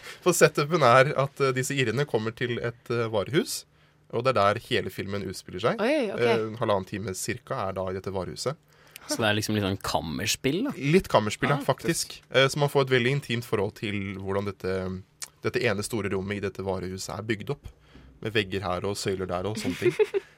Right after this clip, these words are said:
Speaker 1: Eh, men ja, det er mange karakterer. Det er, eh, tolv menn og en dame, eh, rett og slett.
Speaker 2: Yeah.
Speaker 1: Som alle er interessert i å ha forskjellige,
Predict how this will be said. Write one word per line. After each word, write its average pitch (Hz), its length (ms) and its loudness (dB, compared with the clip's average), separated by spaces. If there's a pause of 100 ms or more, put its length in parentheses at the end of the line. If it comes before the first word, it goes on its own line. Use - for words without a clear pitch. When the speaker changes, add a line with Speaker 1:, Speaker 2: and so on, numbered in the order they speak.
Speaker 1:
Eh, 147 320 6
men 156 160 4
ja, 151 60 4 (100)
det 165 80 2
er 156 80 6
mange 165 180 6
karakterer. 156 460 2
Det 156 160 0
er, 143 400 6
eh, 147 380 0 (340)
tolv 135 320 0
menn 127 160 4
og 147 80 0
en 143 80 -2
dame, 131 300 2 (420)
eh, 151 240 -4
rett 151 160 -6
og 151 80 -4
slett. - 220 -6 (420)
Speaker 2:
Yeah. 202 480 2
Speaker 1:
Som 147 160 0
alle 131 160 6
er 117 80 4
interessert 120 480 0
i 131 80 0
å 120 60 0
ha 113 100 6
forskjellige, 113 720 4